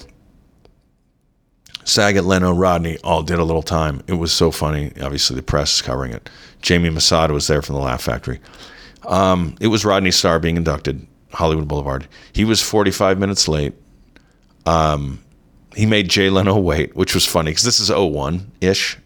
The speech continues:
oh one, oh two. And I got to meet Jay that day. Nicest guy in the world, right? "Yeah. Yeah, right now you work with Warren Cowan." Huh. Uh, it was a great day. I'm lucky for getting to witness that. Like, looking back, you know, I should focus on those positive moments more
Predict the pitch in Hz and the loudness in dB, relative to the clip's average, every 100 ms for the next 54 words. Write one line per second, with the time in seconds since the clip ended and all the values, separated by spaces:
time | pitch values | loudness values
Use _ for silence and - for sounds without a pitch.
0 | - 80 80 76 - 80 90 - - - | -6 -2 -2 -4 -4 -4 -4 -10 -20 -20
1 | - - _ - 98 98 101 101 98 - | -20 -20 _ -4 0 0 2 0 0 2
2 | 87 85 82 78 82 82 80 92 98 95 | 2 2 0 0 2 0 0 -2 0 0
3 | - - 71 67 60 95 - _ - - | -2 -2 -4 -6 -8 -10 -14 _ -10 -6
4 | 76 - - 277 403 370 - - - _ | -6 -10 -4 0 2 2 0 -4 -10 _
5 | _ _ _ - - 285 359 311 294 339 | _ _ _ -20 -4 0 2 2 2 2
6 | 349 320 349 285 - 339 320 - 359 311 | 2 4 2 2 2 0 2 0 2 2
7 | - - - - - - - - - - | -2 -14 -6 -2 -2 -4 -14 -14 -14 -14
8 | - - - 104 101 101 78 101 - 101 | -14 -10 -2 0 2 0 0 -2 0 -2
9 | 92 92 87 87 113 143 151 139 - - | 0 0 2 0 0 0 -2 -4 -4 -2
10 | 101 101 101 131 156 113 104 69 - 98 | 0 2 2 0 0 0 -2 -2 -2 0
11 | 98 123 127 95 90 85 69 73 65 80 | 0 0 0 0 0 0 -2 -2 -2 -2
12 | - - 90 82 - 71 60 - 67 62 | -2 0 0 2 0 -2 -2 -2 0 0
13 | - - 69 67 57 53 - 71 55 50 | -2 -6 -2 -2 -2 -4 -4 -2 0 -2